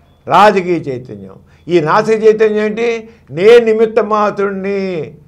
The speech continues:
నేను ఈ బాంచన్." నువ్వు తెలంగాణకి వెళితే మన దాకా "నేను ఈ బాంచన్ సుబ్బా దొర, నీ బాంచన్ దొర" అనేవాళ్ళు. ఏంటి బాంచన్? అందరూ ఒకటే.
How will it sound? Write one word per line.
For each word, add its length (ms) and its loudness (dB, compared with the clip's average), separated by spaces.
నేను 280 4
ఈ 60 4
బాంచన్." 960 2
నువ్వు 100 -4
తెలంగాణకి 580 -4
వెళితే 180 -6
మన 240 -4
దాకా 260 -4
"నేను 240 -4
ఈ 60 -4
బాంచన్ 560 -2
సుబ్బా 600 -4
దొర, 400 0
నీ 140 -6
బాంచన్ 640 0
దొర" 180 2
అనేవాళ్ళు. 480 -4
ఏంటి 260 -8
బాంచన్? 500 -8
అందరూ 260 -10
ఒకటే. 440 -10